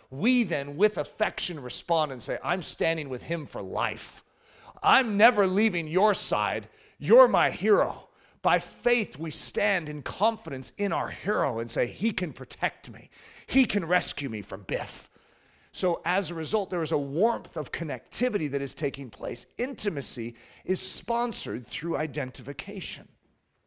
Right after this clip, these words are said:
Gaining that affectionate connection. Well, that's how it's gained. And interestingly enough, that's how it's gained in all of life. When we, for instance, in the church, when we do s-,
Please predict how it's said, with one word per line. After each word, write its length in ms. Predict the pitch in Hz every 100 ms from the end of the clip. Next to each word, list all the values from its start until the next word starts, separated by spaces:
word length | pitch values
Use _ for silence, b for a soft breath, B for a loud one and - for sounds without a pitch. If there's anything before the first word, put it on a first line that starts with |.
| _ _ _ _ _ _ _ _ _ _ b b b b b b b b 127
Gaining 400 | 170 196 220 196
that 160 | 165
affectionate 640 | 151 - 156 - 160 139 -
connection. 560 | 135 95 - - - _ _ -
Well, 80 | -
that's 200 | 104 98
how 200 | - 71
it's 160 | 80 -
gained. 460 | 113 185 - - - b b b
And 120 | 160 226
interestingly 760 | 269 - 220 - 196 165 160
enough, 360 | 135 165 202 -
that's 200 | 147 -
how 160 | 185
it's 140 | 180 120
gained 320 | 135 202 175
in 80 | 151
all 280 | 135 160 151
of 140 | 120
life. 480 | 196 254 - - - b b b b -
When 320 | 190 180 165
we, 400 | 294 330 302 143 _ _ _ _ _
for 200 | - 233
instance, 600 | 202 202 175 - - - _ _ -
in 180 | 214
the 60 | 208
church, 480 | - - 175 127 -
when 180 | 165 160
we 120 | 156
do 320 | 123 170 240
s-, 200 | 220 -